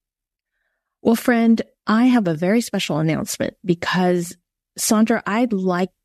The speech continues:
to have us support you and your work in ministry to women in Croatia. And you have an exciting project. Even as you're healing on this journey yourself, you continue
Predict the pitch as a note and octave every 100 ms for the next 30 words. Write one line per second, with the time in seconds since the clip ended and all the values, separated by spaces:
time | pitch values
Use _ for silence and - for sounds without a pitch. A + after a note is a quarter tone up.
0 | - F3 - - G3 - F3 E3 - F3
1 | - F3+ E3+ - F3+ G3 A#3 D#3+ E3+ -
2 | _ _ F#3 F3+ F3 F3+ A3+ B3 G#3 G3
3 | F#3+ F3 F3+ F#3+ - - D#3 - - F3+
4 | F#3+ A#3 A3 D3 D3 - _ _ F#3+ F#3
5 | F#3 - F3+ F3 A3 - F3+ G#3+ B3 F4
6 | D4 A3 - - F3 A3 A3+ - G3+ F3+
7 | F3 B2+ - _ B3 C4 C#4+ A#3+ G#3 G#3
8 | F#3+ - G#3 G3 F#3 F3 - _ _ -
9 | G3+ A3 G3+ - F3+ F3 D#3+ C#3+ - G3
10 | F3 - _ _ _ D#3 G#3 F#3+ - B3+
11 | B3+ C4